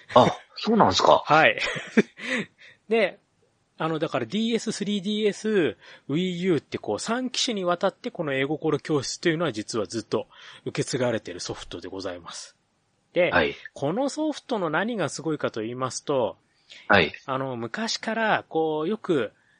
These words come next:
Speaker 2: こうね、ゲー、あの、テレビ画面で絵が描けるっていうのは昔から結構あったんですけど、
Speaker 1: はい。
Speaker 2: 例えば、まあ、パッと思いつくのは、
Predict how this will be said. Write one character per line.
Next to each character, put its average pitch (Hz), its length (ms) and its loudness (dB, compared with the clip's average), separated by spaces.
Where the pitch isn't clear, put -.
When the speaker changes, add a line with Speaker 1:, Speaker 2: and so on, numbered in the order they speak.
Speaker 2:
こ 104 480 -4
う - 40 -18
ね、 175 120 -4
ゲ 160 540 -2
ー、 - 60 -12
あ 120 40 -10
の、 120 80 -6
テ 151 180 -2
レ 170 60 0
ビ 170 140 -4
画 202 120 2
面 180 180 0
で 107 380 -6
絵 175 140 0
が 196 120 2
描 - 160 -2
け 196 140 0
る 196 80 -2
っ - 40 -2
て - 180 -8
い 107 40 -4
う - 40 -4
の 98 60 -10
は 92 60 -12
昔 - 360 -8
か 247 80 0
ら - 80 -2
結 - 160 -14
構 101 140 -4
あ 127 80 -2
っ - 60 -14
た 214 120 0
ん 104 80 -8
で 95 80 -12
す - 140 -14
け 98 100 -10
ど、 110 320 0
Speaker 1:
は - 140 4
い。 85 140 4
Speaker 2:
例 311 100 0
え 226 60 0
ば、 - 140 -2
ま 180 100 0
あ、 - 20 0
パ - 140 -2
ッ - 100 -20
と 180 100 2
思 165 180 0
い 165 60 -2
つ - 80 -12
く 165 140 -6
の 131 120 -2
は、 110 220 -2